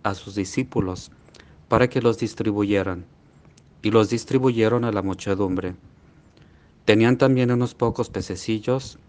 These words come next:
Después de bendecirlos, mandó que los distribuyeran. Y comieron y quedaron satisfechos.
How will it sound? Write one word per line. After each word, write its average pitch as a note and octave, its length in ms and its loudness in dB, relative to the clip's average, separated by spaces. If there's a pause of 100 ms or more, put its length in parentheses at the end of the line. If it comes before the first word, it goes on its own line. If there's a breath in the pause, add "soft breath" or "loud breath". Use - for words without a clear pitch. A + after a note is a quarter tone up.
Después G2 400 -6
de A2 80 4
bendecirlos, A2+ 840 0 (420 loud breath)
mandó A2+ 340 6
que D#3 140 2
los C3 160 2
distribuyeran. G2 840 -2 (720)
Y A2 120 0
comieron A2+ 720 4
y A2 100 -2
quedaron G#2+ 400 2
satisfechos. - 880 -6